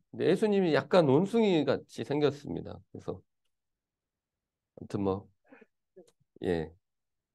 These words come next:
자, 그다음에 이제, 그다음에 이제 코바디스 교회를 넘어가도록 하겠습니다.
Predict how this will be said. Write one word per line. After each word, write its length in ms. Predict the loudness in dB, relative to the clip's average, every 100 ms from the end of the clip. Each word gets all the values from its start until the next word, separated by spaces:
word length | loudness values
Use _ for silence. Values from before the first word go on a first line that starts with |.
| _ _ _ _ _ _ _ _ _ _ _ _ _ _ _ _ _ _ _ _ _ _ _ _ _ _ _ _ _ _ _ _ _ _ _ _ _
자, 320 | 2 4 4 4
그다음에 640 | 8 10 10 10 8 6 0 -12
이제, 320 | 0 2 2 -2 _ _ _ _ _ _ _ _
그다음에 380 | 6 8 8 6
이제 120 | 2
코바디스 760 | 8 10 10 8 4 -4 -8 _ _ _ _
교회를 400 | 2 4 4 0 -10 _ _ _ _ _ _ _ _ _ _ -8 -8 -8 -10
넘어가도록 560 | -6 -4 -2 -4 -4 -2
하겠습니다. 640 | 0 0 -2 -8 -8